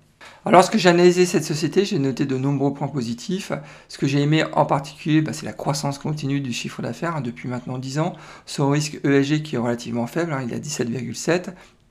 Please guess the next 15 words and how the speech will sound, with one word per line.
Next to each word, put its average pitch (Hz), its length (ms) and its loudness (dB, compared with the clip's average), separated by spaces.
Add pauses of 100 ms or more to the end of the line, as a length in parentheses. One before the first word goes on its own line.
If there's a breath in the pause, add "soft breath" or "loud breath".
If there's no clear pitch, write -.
(320)
Il - 80 -20
faut 156 140 -2
savoir 160 340 6
aussi 156 240 -4
que 131 220 0 (460 loud breath)
la 143 100 2
croissance, 156 580 0 (440 loud breath)
euh, 135 80 2
du 156 160 0
titre 180 320 -4
est - 180 0
exceptionnelle, 156 560 0
hein. 147 80 0
Il 139 60 -4
faut, 127 300 -2